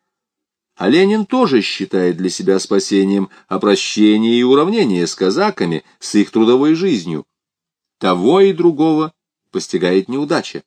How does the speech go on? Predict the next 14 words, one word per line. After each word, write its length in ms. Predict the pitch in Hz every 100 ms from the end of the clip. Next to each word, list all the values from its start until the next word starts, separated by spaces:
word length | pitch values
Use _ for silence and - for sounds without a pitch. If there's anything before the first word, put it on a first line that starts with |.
| _ _ -
но 200 | 95 101
между 480 | 104 123 92 104
тем, 300 | 95 113 104
как 340 | - 117 120 -
Оленин, 800 | 117 113 117 107 92 76 67 - _ _ _ - -
отвергнутый 840 | 101 98 - 107 139 123 120 110 113
казаками, 640 | 120 113 123 139 120 107
все-таки 340 | 95 113 - 107
сохраняет 760 | 113 113 113 135 151 120 -
уверенность 680 | 107 104 147 120 110 98 -
в 160 | -
правильности 920 | - 156 220 208 185 160 135 - 120 120
идеи 600 | 135 127 104 131 120 107
самосовершенствования, 1400 | - 117 107 101 107 101 95 - 98 90 - - 78 71